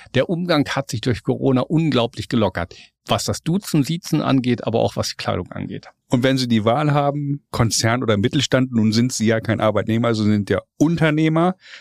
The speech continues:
Speaker 2: aber, äh, vielleicht, um das Thema auch mit Ihnen so anzusprechen, klingt so ein bisschen doof, von wem werden Sie lebe-,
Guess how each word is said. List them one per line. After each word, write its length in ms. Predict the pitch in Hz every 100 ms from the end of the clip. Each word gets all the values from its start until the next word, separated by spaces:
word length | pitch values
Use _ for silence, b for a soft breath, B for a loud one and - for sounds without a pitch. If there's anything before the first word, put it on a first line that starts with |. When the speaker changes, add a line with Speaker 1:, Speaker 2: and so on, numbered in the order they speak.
| B B
Speaker 2:
aber, 520 | 117 110 113 104 -
äh, 140 | 104
vielleicht, 500 | - 104 101 113 -
um 180 | 110 107
das 340 | 98 120 - -
Thema 300 | 120 117 117
auch 240 | 113 -
mit 180 | 127 117
Ihnen 240 | 117 117
so 160 | 104 107
anzusprechen, 500 | 110 110 - 107 110 B B B B _ -
klingt 180 | 92
so 100 | 78
ein 20 | 85
bisschen 240 | 85 92
doof, 200 | 98 87
von 200 | 104 98
wem 220 | 101 98
werden 160 | 92 95
Sie 100 | 92
lebe-, 280 | 92 95